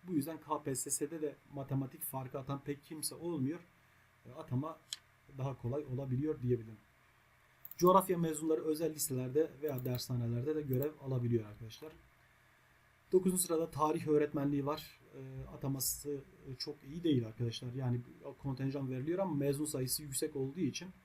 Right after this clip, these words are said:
bu bölümden atanmak için biraz K P S S ciddi bir anlamda çalışmanız, e, lazım.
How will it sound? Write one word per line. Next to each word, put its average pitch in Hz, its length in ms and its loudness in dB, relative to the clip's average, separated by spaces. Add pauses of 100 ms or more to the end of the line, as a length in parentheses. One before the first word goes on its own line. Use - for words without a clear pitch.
(520)
bu 160 120 -4
bölümden 135 320 2
atanmak 139 420 -4
için 185 220 -10 (240)
biraz 131 280 -4
K 135 160 -4
P 117 140 -2
S 147 160 -2
S 139 60 -6
ciddi 131 260 -4
bir 127 80 4
anlamda 117 320 0
çalışmanız, 127 600 -4 (100)
e, 120 420 -10
lazım. 127 340 -2